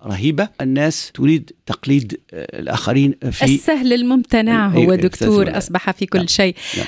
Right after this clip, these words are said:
Speaker 2: آه، نتمنى لهذه التظاهرة الثقافية النجاح، نتمنى
Speaker 1: نعم.
Speaker 2: لها الاستمرارية،
Speaker 1: إن شاء
Speaker 2: ومن
Speaker 1: الله.
Speaker 2: خلالك أنت المدافع عن هذا التراث وعن هذه الثقافة، آه، وأمثالك، آه، كثر،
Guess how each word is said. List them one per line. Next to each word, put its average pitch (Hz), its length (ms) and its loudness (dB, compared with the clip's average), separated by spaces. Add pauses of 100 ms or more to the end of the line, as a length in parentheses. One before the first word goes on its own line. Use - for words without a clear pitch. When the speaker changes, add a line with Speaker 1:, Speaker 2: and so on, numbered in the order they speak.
(100)
Speaker 2:
آه، 214 220 4
نتمنى 285 600 6
لهذه 208 640 2
التظاهرة 196 500 2
الثقافية 185 680 0
النجاح، 202 680 2
نتمنى 202 380 0
Speaker 1:
نعم. 190 120 2
Speaker 2:
لها 190 360 0
الاستمرارية، 220 1160 2 (180)
Speaker 1:
إن - 140 -2
شاء 254 200 4
Speaker 2:
ومن 277 100 4
Speaker 1:
الله. 277 120 4
Speaker 2:
خلالك 269 680 2
أنت 233 640 4
المدافع 208 720 2
عن 170 340 -2
هذا 190 280 2
التراث 208 600 2 (340)
وعن 208 640 2
هذه 196 460 0
الثقافة، 202 720 -2 (340)
آه، 190 240 4
وأمثالك، 214 680 2 (120)
آه، 180 240 4
كثر، 226 500 0